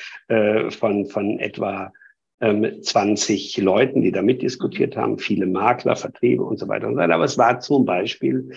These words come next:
keine Versicherungsgesellschaft, ähm, die mit am Tisch saßen. Aber wir hatten von Anfang an die Stiftung Warentest mit dabei,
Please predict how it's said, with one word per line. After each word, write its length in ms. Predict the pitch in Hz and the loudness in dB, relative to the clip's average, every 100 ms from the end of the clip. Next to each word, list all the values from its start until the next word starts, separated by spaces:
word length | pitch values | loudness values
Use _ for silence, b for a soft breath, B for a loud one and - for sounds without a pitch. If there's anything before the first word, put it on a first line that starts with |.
| B B _ - | B B _ -8
keine 540 | - 120 117 120 120 | 0 4 6 8 6
Versicherungsgesellschaft, 1400 | - 101 95 - - - - - - - - - - _ _ _ _ _ | 2 -4 -4 -6 -6 -6 -6 -8 -8 -8 -10 -12 -16 _ _ _ _ _
ähm, 400 | 220 107 110 - | 0 2 2 0
die 100 | - | -2
mit 220 | 101 92 - | -2 0 -4
am 140 | - | -8
Tisch 240 | - - | -12 -16
saßen. 340 | - - - - | -12 -12 -12 -6
Aber 240 | - 127 165 | 2 6 8
wir 160 | 170 | 8
hatten 180 | 135 147 | 6 2
von 180 | - - | 0 0
Anfang 400 | - - - 131 | 2 0 0 0
an 240 | 113 131 - B B | 0 -2 -6 B B
die 80 | 123 | -2
Stiftung 400 | - 190 185 131 | 0 0 4 6
Warentest 640 | 175 165 85 - - - - | 6 4 0 -4 -8 -10 -8
mit 180 | - | -8
dabei, 380 | - 50 50 - | -8 -10 -10 -12